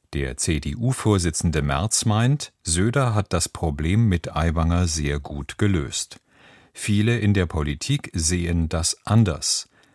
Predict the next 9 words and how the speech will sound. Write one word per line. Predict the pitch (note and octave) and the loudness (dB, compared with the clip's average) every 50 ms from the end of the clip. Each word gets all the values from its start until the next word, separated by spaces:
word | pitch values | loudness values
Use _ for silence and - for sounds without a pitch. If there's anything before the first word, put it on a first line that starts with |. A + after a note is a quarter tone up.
| _ _ _ - | _ _ _ -8
Die | C3 C3+ | -6 -4
S | C3 C#3+ - - | -2 0 -2 -2
P | - E2+ D#2 D2 | 0 -2 -2 -2
D | D2 - G2 G#2+ B2+ C#3 | 0 0 0 2 0 0
und | - A#2 A2+ A#2+ - - | 0 2 2 2 4 2
die | G#2+ G#2 F#2+ | 0 0 0
Grünen | - - G2 A2 A#2 B2+ B2+ A2+ G2 F#2 | 0 0 2 4 6 6 6 6 6 4
kritisierten | F2 - - E2+ - - F#2+ F2 D#2+ E2 F#2+ G2+ G2 - G2 F2 | 2 2 -2 -2 -2 -2 -4 -2 0 2 2 2 2 2 0 0
Söder. | D#2 D2 D2+ C2+ C2 C2 B1+ A#1+ G#1+ - - | 0 0 -4 -4 -6 -6 -8 -8 -10 -12 -18